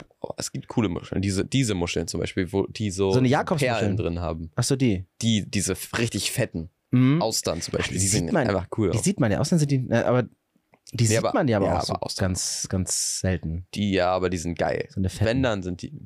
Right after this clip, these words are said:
Speaker 1: wenn, dann sind das die guten.
Speaker 2: Besser als Fische?
Speaker 1: In einem, manchmal, manchmal diese Fische, die sich noch bewegen, das finde ich manchmal eklig, aber irgendwie, ich, ich find's eklig,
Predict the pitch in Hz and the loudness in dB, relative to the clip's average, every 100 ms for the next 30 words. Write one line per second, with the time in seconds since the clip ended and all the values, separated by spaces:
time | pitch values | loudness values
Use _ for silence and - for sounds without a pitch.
0 | - 107 135 117 95 - - - - - | -6 -2 0 0 0 -2 -6 -10 -12 -14
1 | - _ - - 226 135 - 190 370 403 | -20 _ 0 2 2 2 2 2 2 0
2 | - _ _ _ _ _ _ - 123 123 | -4 _ _ _ _ _ _ -2 2 2
3 | 123 120 117 117 113 113 113 110 113 143 | 2 4 4 4 4 4 4 4 2 0
4 | 175 - 143 175 156 131 127 147 139 120 | -2 0 0 2 0 0 0 0 2 2
5 | 113 117 107 101 104 104 92 - 95 92 | 2 0 0 0 2 0 -2 -2 -2 0
6 | 98 90 120 139 165 - - 117 110 131 | 0 0 0 0 0 -2 -2 0 2 2
7 | 113 110 - _ - 120 - - 135 - | 2 -2 -6 _ -2 -2 -2 -4 -2 0
8 | 180 139 165 185 208 240 | 0 2 0 2 0 0